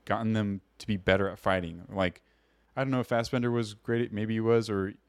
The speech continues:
Ewan McGregor or any of the other people that they got. Channing Tatum probably, uh, you know, he's a dancer, so he's probably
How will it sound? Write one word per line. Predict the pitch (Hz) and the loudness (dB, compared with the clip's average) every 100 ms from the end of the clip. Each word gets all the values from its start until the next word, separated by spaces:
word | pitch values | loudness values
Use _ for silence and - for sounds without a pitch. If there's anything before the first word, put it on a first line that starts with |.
| _ _ _ 113 | _ _ _ -4
Ewan | 113 | -2
McGregor | 107 113 110 | 0 0 0
or | 107 | 0
any | 104 107 | -2 0
of | |
the | 107 | -2
other | 101 | -2
people | 107 110 104 | -4 -2 0
that | 107 | 0
they | 107 | 0
got. | 107 107 | 0 0
Channing | - 107 | 0 -4
Tatum | 95 107 101 | 0 0 2
probably, | 107 101 101 101 - | 0 0 -2 -6 -8
uh, | 117 98 95 98 - | 0 2 2 -2 -6
you | 117 | -2
know, | 104 | 0
he's | 95 | 0
a | 90 | 0
dancer, | 95 101 101 107 98 | 0 0 0 0 0
so | - | 0
he's | 98 98 | -2 0
probably | 95 90 92 | -2 -2 -6